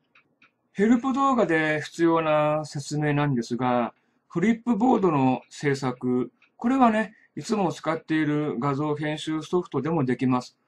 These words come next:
私はホームページビルダーに付属しています、ウェブデザイナーというソフトを使っています。他にもね、えー、有料のパワーポイント、またはプレゼンテーションソフト、それと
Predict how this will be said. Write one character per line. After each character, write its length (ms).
私 320
は 340
ホ 140
ー 20
ム 160
ペ 200
ー 40
ジ 120
ビ 100
ル 140
ダ 220
ー 20
に 340
付 160
属 260
し 80
て 120
い 80
ま 120
す、 160
ウ 120
ェ 220
ブ 280
デ 140
ザ 200
イ 60
ナ 180
ー 40
と 100
い 80
う 60
ソ 140
フ 140
ト 120
を 60
使 220
っ 80
て 140
い 40
ま 160
す。 160
他 240
に 60
も 160
ね、 260
え 140
ー、 20
有 240
料 220
の 340
パ 80
ワ 240
ー 20
ポ 160
イ 80
ン 80
ト、 380
ま 120
た 120
は 160
プ 180
レ 80
ゼ 160
ン 80
テ 160
ー 40
シ 100
ョ 80
ン 80
ソ 140
フ 120
ト、 300
そ 140
れ 80
と 320